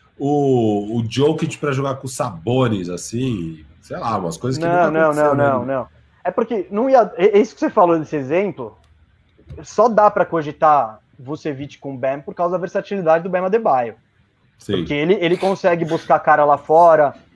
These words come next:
Speaker 2: ele tem, ele consegue sair do garrafão. E do outro lado, no ataque,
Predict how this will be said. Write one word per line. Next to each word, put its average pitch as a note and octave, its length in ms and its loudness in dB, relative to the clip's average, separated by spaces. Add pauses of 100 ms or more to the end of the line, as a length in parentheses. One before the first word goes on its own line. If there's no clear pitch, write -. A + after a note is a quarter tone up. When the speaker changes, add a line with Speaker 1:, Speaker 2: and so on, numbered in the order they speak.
(140)
Speaker 2:
ele D3+ 200 -2
tem, F#3 300 -4
ele E3+ 140 -4
consegue D#3+ 380 -4
sair D#3 200 -2
do D#3 100 -4
garrafão. D#3 600 2 (380)
E F#3 80 -8
do G3 160 -2
outro A#3 400 6
lado, E3+ 500 2
no D3 120 -2
ataque, F3 680 0